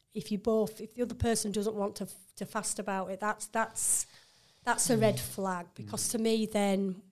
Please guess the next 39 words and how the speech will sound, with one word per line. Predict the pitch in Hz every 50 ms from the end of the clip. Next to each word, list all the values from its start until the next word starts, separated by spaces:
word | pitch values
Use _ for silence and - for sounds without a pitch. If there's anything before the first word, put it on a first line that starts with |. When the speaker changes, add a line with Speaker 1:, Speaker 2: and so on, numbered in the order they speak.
| 196
Speaker 1:
why | 190 202 214 214 214
wouldn't | 208 196 190 202 185
you | 190
want | 185 180 180 -
to | - 180
fast? | - 185 175 170 175 - - -
Because | 208 190 - - 202 196 196 185 - - -
as | 202 196 -
we | 214 208
know | 202 196 196
scripturally, | 185 - - 254 247 240 - - - 185 175 160 160 170 196 - - - - - _ _ _ _ _ _ _ -
uh, | 190 190 185
we're | 190 196
commanded | - - 214 214 208 208 196 190
to | - 202
fast | - - 202 190 - - - 208
on | 190 196
the | 190 180
Day | 202 196 190
of | 190 185
Atonement, | 190 - - - 220 208 208 202 196 190 180 175 170 170 170 - - _ _ _ _ -
but | 202 180
we | 202 202 202
are | 208 196
told | 190 - - 226 208 196 196 196 185
when | 185 202 214 220 226 220
we | 202 190
fast | 185 - - 185 170 - - - 208
in | 196 208
other | 208 196 202
parts, | 196 - 202 185 180 175 - -
so | - - - 196 190 196 190 - - - _ _ _
God | - 226 220 214 214 - - -
does | - 226 214 - 208
require | 208 202 - - - 214 220 233 233 233 220
us | 202 190 - -
to | - -
fast. | - - 175 151 - - - - - - - 139
Speaker 2:
Amen. | 113 107 107 107 98 95 82 80 -